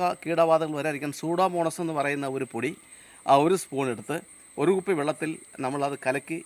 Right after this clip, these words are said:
യോജിപ്പിച്ചതിന് ശേഷം ഇടയ്ക്കൊക്കെ തളിച്ചു കൊടുക്കുക. ഇടയ്ക്കെന്ന് പറയുമ്പോൾ ഒരു മാസത്തിൽ രണ്ട് തവണയെങ്കിലും തളിച്ചു കൊടുക്കുന്നത്, ചുവട്ടിലും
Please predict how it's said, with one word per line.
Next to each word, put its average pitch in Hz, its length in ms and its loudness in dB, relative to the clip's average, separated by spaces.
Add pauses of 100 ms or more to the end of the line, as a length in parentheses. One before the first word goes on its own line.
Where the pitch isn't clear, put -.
(100)
യോജിപ്പിച്ചതിന് 139 600 -4
ശേഷം 127 200 -6 (340)
ഇടയ്ക്കൊക്കെ 147 420 -6
തളിച്ചു 131 240 -4
കൊടുക്കുക. 123 260 -4
ഇടയ്ക്കെന്ന് 143 300 -6
പറയുമ്പോൾ 151 260 -4 (520)
ഒരു 170 160 2
മാസത്തിൽ 160 400 0
രണ്ട് 151 160 -2
തവണയെങ്കിലും 147 500 -4
തളിച്ചു 143 220 -6
കൊടുക്കുന്നത്, 135 400 -6 (120)
ചുവട്ടിലും 151 380 -6